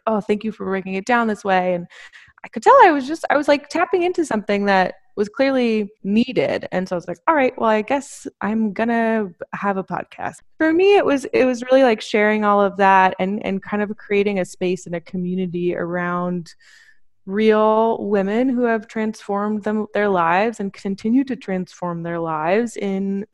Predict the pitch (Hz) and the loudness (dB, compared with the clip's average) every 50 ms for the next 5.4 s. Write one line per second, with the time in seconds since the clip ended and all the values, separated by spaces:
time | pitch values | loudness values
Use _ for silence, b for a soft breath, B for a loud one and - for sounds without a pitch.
0 | - _ - 208 214 208 - - - 190 190 196 196 185 208 214 269 349 262 - | -14 _ -4 -4 -4 -4 -4 -6 -4 -2 0 0 0 0 0 0 2 2 2 0
1 | 82 - - - 190 190 196 - 233 226 - 247 240 226 - 220 220 220 214 202 | 0 -2 -4 -2 -2 -2 -2 -2 -4 -4 -4 -4 -6 -4 -4 -4 -4 0 0 0
2 | 190 202 - 196 190 190 - - 185 180 175 180 185 - - 190 180 180 175 175 | 0 -2 -4 -8 -8 -8 -8 -8 -8 -6 -4 -6 -6 -6 -8 -8 -6 -6 -6 -8
3 | 175 170 170 165 - - _ b b b b b b b b b b b - 175 | -8 -8 -10 -12 -12 -18 _ b b b b b b b b b b b -14 -14
4 | 160 147 - - 226 226 220 214 214 202 185 190 190 185 190 208 214 180 - - | -14 -12 -4 2 6 6 8 8 6 4 0 -6 -6 -4 -2 -2 -2 -4 -4 -12
5 | _ _ - - - 185 180 160 | _ _ -12 -6 -6 -6 -6 -4